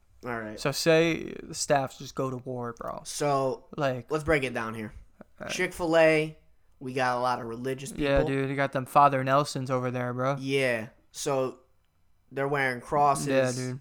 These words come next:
Speaker 2: They got
Speaker 1: They
Speaker 2: that
Speaker 1: pray every
Speaker 2: crucifix,
Speaker 1: night. Yeah.
Speaker 2: exorcism sort of thing.
Speaker 1: Yeah.
Speaker 2: If you believe in ghosts,
Speaker 1: They were
Speaker 2: you're
Speaker 1: altar boys and girls.
Speaker 2: Yeah, dude.
Speaker 1: You know?
Speaker 2: Yeah, they're,
Speaker 1: And
Speaker 2: they're
Speaker 1: then,
Speaker 2: committed
Speaker 1: and then
Speaker 2: up in there.
Speaker 1: Louisiana Fast.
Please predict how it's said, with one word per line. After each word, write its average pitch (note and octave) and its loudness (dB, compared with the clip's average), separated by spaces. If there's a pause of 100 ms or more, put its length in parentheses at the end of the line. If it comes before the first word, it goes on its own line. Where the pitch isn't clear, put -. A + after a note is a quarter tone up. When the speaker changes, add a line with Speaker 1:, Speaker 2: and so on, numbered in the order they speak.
Speaker 2:
They D#3 -8
got C3+ -2
Speaker 1:
They C3+ -2
Speaker 2:
that - 6
Speaker 1:
pray C#3 2
every C3 -2
Speaker 2:
crucifix, D3 -2
Speaker 1:
night. - -16
Yeah. C#3+ 0
Speaker 2:
exorcism D3 0
sort D3+ -2
of D3 -10
thing. D3+ -4
Speaker 1:
Yeah. C3+ -2 (800)
Speaker 2:
If - -8
you C3 -6
believe C3+ -6
in B2+ -8
ghosts, C#3+ -4
Speaker 1:
They C3+ -4
were B2+ 0
Speaker 2:
you're A#2+ -2
Speaker 1:
altar C3+ -4
boys B2+ -4
and A#2+ -8
girls. B2+ 0 (100)
Speaker 2:
Yeah, B2+ -6
dude. B2+ -8
Speaker 1:
You A#2 -16
know? A2+ -14 (380)
Speaker 2:
Yeah, - -4
they're, C#3+ -6
Speaker 1:
And C3 -8
Speaker 2:
they're C3+ -2
Speaker 1:
then, C3+ -2
Speaker 2:
committed C3 -4
Speaker 1:
and C#3+ 0
then C#3+ 0
Speaker 2:
up D3 -2
in D3 0
there. D3+ 2
Speaker 1:
Louisiana C#3 -2
Fast. E3+ 2